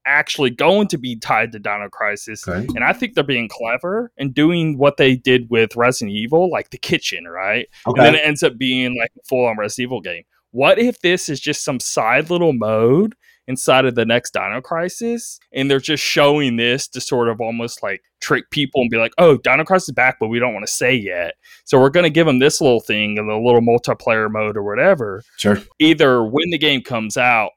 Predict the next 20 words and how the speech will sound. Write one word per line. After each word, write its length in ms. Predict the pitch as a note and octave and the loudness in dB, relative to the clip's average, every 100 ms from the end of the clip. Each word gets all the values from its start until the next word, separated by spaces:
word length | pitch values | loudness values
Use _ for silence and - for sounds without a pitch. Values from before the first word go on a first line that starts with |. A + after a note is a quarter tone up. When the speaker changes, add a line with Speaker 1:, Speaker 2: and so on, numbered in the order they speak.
| - | 2
Speaker 1:
or 560 | F#3 D#3+ B2 B2 A#2+ _ _ | 6 6 6 6 4 _ _
let's 160 | C#3 - | -4 0
say 120 | E3 | 0
the 80 | C#3 | 2
game 200 | D3 C#3 | 0 0
comes 260 | C#3+ B2 | -4 -4
out 180 | B2+ G2+ | -4 -4
later, 500 | F#2+ C3+ D3+ A2+ G2 F2+ | -2 0 2 0 -4 -6
and 140 | A2 | -6
then 80 | A2+ | -4
whenever 300 | A#2 A2+ A2 | -2 -2 -2
this 300 | G#2 A#2+ - | -2 -2 -2
thing 240 | - A2 | -4 -2
actually 320 | A2 G#2 - G#2 | -2 -2 -6 -10
releases, 720 | G2 G2+ F#2 - G2 - - _ _ _ | -10 -10 -12 -12 -14 -14 -18 _ _ _
inside 580 | C3+ B2+ - B2+ C#3+ C#3 | -6 -4 -4 0 2 0
of 120 | G#2 | -2
that, 240 | G#2+ G#2+ | -2 -2
you 180 | G#2 A2+ | -4 -6
realize, 460 | A#2 A2+ G#2+ G2 | -4 -2 -2 -4